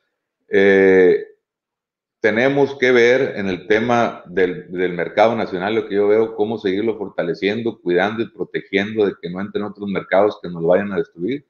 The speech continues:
Y en el extranjero nece-, necesitamos buscar oportunidades que se están abriendo de cómo poder tener un producto donde podamos llegar a, a, a los mercados directos y no únicamente al food service, donde podemos tener un sobreprecio, ¿no?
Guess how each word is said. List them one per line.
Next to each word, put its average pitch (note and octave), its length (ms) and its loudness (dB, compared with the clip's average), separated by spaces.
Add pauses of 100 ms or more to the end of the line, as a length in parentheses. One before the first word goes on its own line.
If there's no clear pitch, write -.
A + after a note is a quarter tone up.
(580)
Y G2 100 4
en G#2 80 4
el G2+ 100 2
extranjero G2 560 2
nece-, B2+ 300 -4 (220)
necesitamos G2+ 540 -2
buscar G#2 320 0
oportunidades G2+ 880 -2
que G2 100 -12
se F#2 60 -8
están F#2+ 260 -8
abriendo G#2+ 540 -4 (420)
de F2+ 240 -4
cómo G#2 360 0
poder F2+ 380 4
tener G#2 300 0
un G#2+ 160 -6
producto G2+ 720 -2
donde F2 240 -4
podamos F2 460 -2
llegar E2 500 0 (720)
a, D#2 560 -4
a, D#2 640 -10 (540)
a F#2 60 2
los F#2 160 6
mercados F#2+ 600 4
directos F#2 800 0
y G2 100 -6
no F#2 140 -2
únicamente F#2+ 540 -2
al F#2 100 2
food G#2+ 180 -4
service, A2 300 2
donde F2+ 220 0
podemos F2 440 -2
tener E2 260 -2
un F#2 120 -6
sobreprecio, E2 760 -2
¿no? G#2+ 140 -16